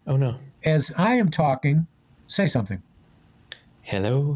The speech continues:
Speaker 1: hello.
Speaker 2: The, uh, neither of the, uh, lines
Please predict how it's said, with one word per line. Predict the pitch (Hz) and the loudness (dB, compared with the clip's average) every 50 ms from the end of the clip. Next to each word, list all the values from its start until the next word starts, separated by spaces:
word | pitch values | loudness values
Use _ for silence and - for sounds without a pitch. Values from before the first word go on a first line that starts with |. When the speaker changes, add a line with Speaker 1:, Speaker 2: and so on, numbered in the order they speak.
| 131 | -4
Speaker 1:
hello. | 135 127 120 123 147 165 160 160 160 160 156 | -4 -2 0 0 2 2 2 2 0 2 2
Speaker 2:
The, | 180 180 180 - | 2 4 4 4
uh, | 165 160 160 156 156 - | 4 4 4 2 0 2
neither | 151 165 214 277 262 254 220 | 2 2 4 4 2 2 2
of | 190 165 147 | 2 0 2
the, | 147 156 156 151 151 147 | 2 2 2 4 4 2
uh, | 139 135 131 127 123 113 - - _ _ _ _ - - - - - - - - | 2 2 2 2 2 0 -2 -6 _ _ _ _ -20 -20 -20 -20 -20 -20 -8 -2
lines | 135 135 147 160 156 147 135 127 120 117 107 - | 0 2 2 4 4 4 2 2 2 0 -2 -4